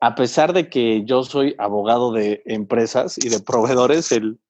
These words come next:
noventa y nueve por ciento de mis em-, de mis clientes son empresas,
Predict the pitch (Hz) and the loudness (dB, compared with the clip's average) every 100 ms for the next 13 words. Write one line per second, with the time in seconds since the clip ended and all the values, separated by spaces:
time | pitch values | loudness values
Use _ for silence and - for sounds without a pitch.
0 | 123 117 110 110 117 110 120 143 143 123 | -2 2 2 0 0 0 2 2 2 -2
1 | 110 127 120 143 120 104 104 95 107 104 | -2 -2 0 2 4 2 -2 -4 -4 -6
2 | - 110 101 101 101 - 123 123 131 123 | -8 -2 0 0 -4 -2 -4 -2 0 0
3 | 120 117 120 127 | -2 0 0 0